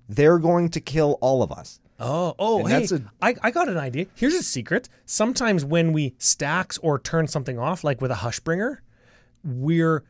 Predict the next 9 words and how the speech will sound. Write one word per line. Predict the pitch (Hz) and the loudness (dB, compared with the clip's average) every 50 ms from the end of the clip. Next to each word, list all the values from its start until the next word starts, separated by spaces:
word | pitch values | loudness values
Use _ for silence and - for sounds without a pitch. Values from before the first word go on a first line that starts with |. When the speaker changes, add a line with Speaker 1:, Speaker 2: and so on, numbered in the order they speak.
| _ _ _ - | _ _ _ -8
Speaker 2:
knocking | 131 135 139 147 147 165 190 196 - - 240 240 220 208 170 147 | -6 -4 0 2 2 2 2 0 0 -2 -2 0 0 -2 -2 0
the, | 156 147 135 123 117 98 - | 0 2 2 0 -2 -4 -8
the | 123 127 123 | -4 -2 0
head | - 147 190 190 175 | 2 4 4 4 4
off | 156 135 131 120 - | 4 2 2 0 -2
of | 151 131 127 | -4 -4 -2
the | 131 135 | -2 0
most | 131 135 135 131 - - - | 0 2 0 0 -2 -6 -8
powerful | - - 143 151 165 170 156 - - 160 143 123 | -4 0 4 4 6 6 4 2 0 -2 -2 -2